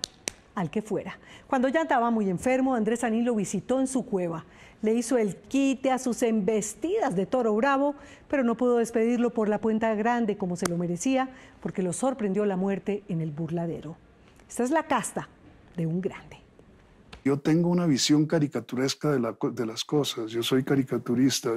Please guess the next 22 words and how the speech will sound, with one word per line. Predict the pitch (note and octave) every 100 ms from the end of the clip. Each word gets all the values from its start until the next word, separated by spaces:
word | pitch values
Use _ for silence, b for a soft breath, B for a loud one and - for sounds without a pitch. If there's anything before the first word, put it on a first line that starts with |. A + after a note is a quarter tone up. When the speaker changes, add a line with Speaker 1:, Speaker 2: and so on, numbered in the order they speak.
| A#2+
Speaker 2:
ha |
sido | - B2+ C3+
mi | C3+ A#2
profesión | A#2+ A2+ B2 G#2 A#2 B2 B2+
original | C3+ A2 A2 A#2 B2 C3 C3
y | A2+
la | A2 A2
he | A2
seguido | - A#2 A#2+ A#2+ B2+ A#2+ - B B B B B B B - _
practicando, | A#2+ A2+ A2+ - B2 C3
no | C3+ C3
solo | C3+ D#3 E3 -
caricaturista | B2 - A2+ - A#2 A#2+ -
en | C#3
dibujos, | B2 B2 B2+ D3+ C3+
sino | A2+ A2
caricaturista | A2 A2 G#2+ - A2+ A2+ - C#3
en, | C3+ A2 G#2+
por | - A2+
escrito, | - E3+ E3 - G#2
digámoslo | G#2 A2+ A2+ A#2+ A2
así. | -